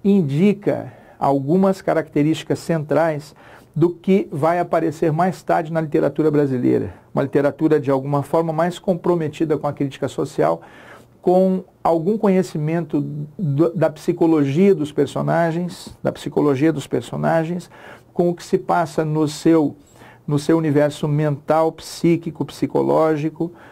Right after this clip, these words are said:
Alguns já consideram esse romance um romance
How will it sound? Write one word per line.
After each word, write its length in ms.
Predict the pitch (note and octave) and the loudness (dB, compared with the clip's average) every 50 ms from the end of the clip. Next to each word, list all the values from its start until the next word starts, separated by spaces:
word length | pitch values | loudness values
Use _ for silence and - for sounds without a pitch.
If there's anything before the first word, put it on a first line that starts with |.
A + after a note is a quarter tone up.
| - - | -8 -2
Alguns 640 | - D3+ D3 C#3+ C#3+ D#3+ F3 F#3 F3+ - - - _ _ _ - | 0 0 0 0 0 -2 -2 -4 -4 -8 -14 -20 _ _ _ -12
já 300 | - C#3+ C#3 D#3 E3 D#3+ | -6 -2 0 0 0 0
consideram 580 | D#3 - F3 E3 D3+ - E3 D3 D3 C#3+ C#3 C#3+ | 0 0 -2 -2 0 0 0 2 2 2 2 0
esse 220 | C#3+ C3 - - | -2 -2 0 2
romance 580 | C3+ D3 D3+ D3 D3 D3+ D#3+ E3+ - - - - _ - - - - - _ - | 2 2 2 2 2 2 2 0 -2 -6 -18 -20 _ -20 -20 -20 -20 -14 _ -4
um 100 | D#3 D3+ | -2 0
romance 800 | D3 D#3 D#3 D3+ D#3 D#3 E3 D#3+ D#3 - - F3 E3 D#3 C#3+ | 2 2 2 2 0 0 0 -2 -4 -4 0 2 4 4 4